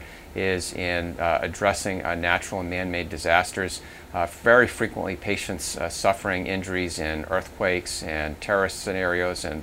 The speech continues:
bombs, bombing incidents have injuries that are very, either are burns or very similar to burns, big soft tissue injuries, and having that expertise in the medical system is very, very useful.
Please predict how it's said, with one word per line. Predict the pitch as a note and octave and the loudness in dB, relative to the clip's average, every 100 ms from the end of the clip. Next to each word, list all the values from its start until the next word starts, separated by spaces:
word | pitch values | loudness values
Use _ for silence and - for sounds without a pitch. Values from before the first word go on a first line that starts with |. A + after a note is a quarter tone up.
| - | -2
bombs, | E2+ E2 E2+ F2 - - | 2 4 2 0 -6 0
bombing | F#2 F#2+ F#2 | 2 2 -2
incidents | F2 - F#2 E2+ - - - - - | -4 -4 -4 -4 -6 -12 -16 -12 2
have | G#2 - | 2 4
injuries | A2+ G#2+ G#2 F#2+ F2 | 0 2 2 2 2
that | F2+ | 2
are | F2+ | 2
very, | F2 F#2+ G2+ G2 G2 | 2 4 6 4 2
either | G#2+ F#2 - | -2 0 4
are | F#2+ A#2 | 8 8
burns | G2 F#2+ F2+ F2+ F2 | 8 2 2 0 0
or | F2 | -2
very | E2 | -2
similar | - A2+ G2+ F2 | -2 -4 -2 -4
to | |
burns, | D2+ D2 D2 | -4 -4 -4
big | - F#2+ | -6 -4
soft | - E2 - | 0 0 0
tissue | - - F2+ E2+ | -10 -8 -6 -6
injuries, | E2+ E2 D#2+ - - - - - | -4 -6 -6 -8 -14 -16 -16 -6
and | F#2 F2 | -2 -2
having | F#2+ G2+ G2 | 2 2 2
that | F2 F2 | 2 2
expertise | - - F2 - F#2+ E2+ - - - - | 0 -4 -6 -4 -4 -2 -6 -10 -16 -6
in | G2+ | -4
the | F2+ | 0
medical | E2 E2+ F2 | 0 0 -4
system | - F2 - D2+ | -6 -6 -4 -6
is | D2+ | -4
very, | E2+ E2 | -2 -2
very | D#2+ D2+ D2 | 0 -2 -2
useful. | D#2+ - - - | -6 -8 -10 -12